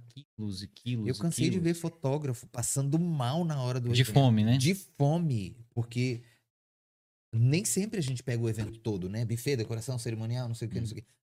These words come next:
Speaker 2: Às vezes a pessoa, a gente co-, contrata a gente só pra fazer o cerimonial, ou só pra fazer a decoração, ou só pra dar uma assessoria, enfim, né? E eu, até hoje a gente vê. Você pode, qualquer profissional de eventos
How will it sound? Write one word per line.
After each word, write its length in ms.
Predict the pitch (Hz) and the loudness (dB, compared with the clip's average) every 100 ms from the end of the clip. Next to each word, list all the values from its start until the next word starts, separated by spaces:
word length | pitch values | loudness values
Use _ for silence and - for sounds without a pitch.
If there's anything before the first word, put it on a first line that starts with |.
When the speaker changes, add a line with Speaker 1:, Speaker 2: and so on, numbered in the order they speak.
| - | -2
Speaker 2:
Às 60 | |
vezes 140 | 147 180 | 0 0
a 40 | |
pessoa, 240 | 185 180 185 | -2 -2 -2
a 40 | |
gente 180 | 180 175 | -2 -6
co-, 180 | - - | -14 -8
contrata 420 | 160 160 175 180 | -4 -2 -2 -2
a 40 | |
gente 200 | 175 180 | -4 -4
só 80 | 208 | -6
pra 100 | 202 | -8
fazer 100 | 226 | -6
o 60 | 233 | -6
cerimonial, 640 | 240 226 220 220 202 143 - _ _ - | -6 -6 -6 -4 -4 -6 -10 _ _ -4
ou 100 | 147 | 0
só 160 | 170 | 0
pra 140 | 170 175 | -2 -2
fazer 380 | 175 156 160 | 0 2 2
a 60 | 170 | 2
decoração, 680 | 165 165 160 - 180 165 117 | 0 0 -2 -2 -2 -2 -2
ou 140 | 120 131 | -2 -4
só 200 | 160 160 | -4 -6
pra 460 | 165 165 151 135 - _ | -4 -2 -2 -4 -8 _
dar 120 | - 147 | -2 0
uma 100 | 160 | 0
assessoria, 640 | 156 143 156 175 147 110 113 | -2 -2 0 0 0 -2 -2
enfim, 400 | 143 139 151 120 - _ | -4 -2 -4 -4 -12 _
né? 260 | 127 156 165 - _ _ _ | -4 -4 -4 -10 _ _ _
E 60 | 135 | -2
eu, 140 | 160 - - | -2 -4 -8
até 260 | - 165 208 | -4 -2 -2
hoje 360 | 262 226 220 208 | -4 -4 -6 -6
a 40 | |
gente 220 | 151 151 | -8 -8
vê. 240 | 135 120 156 _ | -6 -6 -8 _
Você 120 | - | -12
pode, 300 | 156 165 180 131 - - | -8 -6 -8 -10 -12 -8
qualquer 260 | 180 214 | -4 -4
profissional 420 | 233 240 214 190 | -4 -6 -4 -2
de 120 | 190 180 | 0 0
eventos 480 | 147 139 165 - | 0 -2 -4 -10